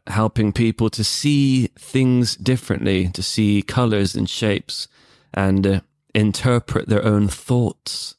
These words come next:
and think differently. All of these are illegal now, right? Maybe because society doesn't want us to think differently. Anyway, in the images, uh, in the paintings, we can see spiritual experiences such as an-, animals and plants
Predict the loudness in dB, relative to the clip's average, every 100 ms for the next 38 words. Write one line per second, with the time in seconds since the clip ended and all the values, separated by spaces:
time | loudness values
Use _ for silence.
0 | -4 -4 -4 -2 -2 -2 -8 -4 -4 -2
1 | -6 -6 -4 -6 -8 _ _ _ 0 2
2 | 2 4 4 2 0 0 0 2 4 2
3 | 2 2 2 0 -2 -6 -8 _ _ -4
4 | -2 -2 _ _ _ _ _ _ -2 0
5 | 0 0 -2 -2 -2 0 2 0 0 0
6 | 2 0 0 2 2 2 0 -2 -2 -4
7 | -2 -2 -2 -4 -4 -4 -6 -6 -6 -6
8 | -10 _ _ _ -2 0 2 -2 -6 -14
9 | -20 _ -2 0 2 2 2 2 2 0
10 | -4 -12 -18 _ 0 0 0 0 0 0
11 | 2 2 2 0 0 0 0 0 0 2
12 | 0 0 _ _ -16 -12 -4 0 2 0
13 | -2 0 0 -4 -2 2 2 2 0 -2
14 | -2 -2 -2 -2 0 0 0 0 2 4
15 | 2 2 0 0 0 2 0 -2